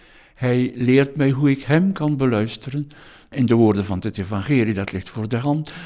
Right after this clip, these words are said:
maar ook in de woorden van het Oude Testament. Jezus is daar ook aanwezig en spreekt tot mij.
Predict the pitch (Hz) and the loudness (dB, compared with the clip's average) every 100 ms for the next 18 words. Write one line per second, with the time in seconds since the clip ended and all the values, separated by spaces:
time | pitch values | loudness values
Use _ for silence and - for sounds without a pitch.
0 | - - 131 135 190 175 151 120 110 104 | -8 0 4 4 4 2 0 0 -2 -4
1 | 101 101 98 92 95 90 92 - 104 113 | -4 -4 -4 -4 -4 -6 -10 -6 -2 -2
2 | 87 - 98 95 104 98 113 110 107 117 | -4 -6 -8 -6 -10 -10 -10 -6 -6 -8
3 | 95 - 95 107 165 - _ - - _ | -10 -10 -12 -12 -16 -20 _ -20 -20 _
4 | - 104 - - 117 104 101 - 113 107 | -14 -12 -10 -6 -4 -6 -12 -8 -4 -4
5 | 87 87 | -4 -8